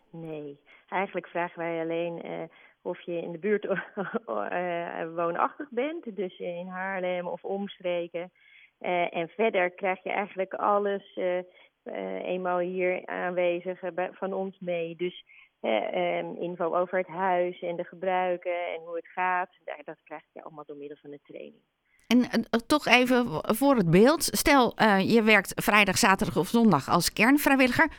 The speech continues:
Speaker 2: Hoe ziet zo'n dag er dan een beetje uit?
Speaker 1: Nou, dan kom je 's ochtends aan, dan heb je de sleutels mee, hè, want je bent eigenlijk eindverantwoordelijk van het huis, dus jij hebt de sleutel.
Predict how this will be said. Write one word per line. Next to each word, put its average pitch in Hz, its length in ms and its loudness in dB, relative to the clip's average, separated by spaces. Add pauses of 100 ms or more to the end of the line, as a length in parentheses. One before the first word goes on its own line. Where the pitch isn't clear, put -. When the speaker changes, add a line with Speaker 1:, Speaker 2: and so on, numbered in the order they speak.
(120)
Speaker 2:
Hoe 269 140 6
ziet 277 180 4
zo'n 240 200 6
dag 240 220 4
er 254 80 4
dan 233 160 6
een 220 80 8
beetje 214 320 6
uit? 240 380 0 (260)
Speaker 1:
Nou, 349 240 -2
dan 202 120 -8
kom 226 160 -2
je 156 60 -10
's - 60 -12
ochtends 160 280 -12
aan, 330 320 -6
dan 214 120 -4
heb 170 120 -8
je 165 80 -10
de - 80 -12
sleutels 320 480 -4
mee, 277 320 -6
hè, 285 80 -12
want 208 180 -14
je 147 80 -18
bent 147 200 -16
eigenlijk 175 440 -8
eindverantwoordelijk 165 720 -18
van 151 100 -20
het 151 100 -20
huis, 247 240 -10
dus - 220 -20
jij 165 80 -20
hebt 151 120 -20
de - 60 -20
sleutel. 220 420 -4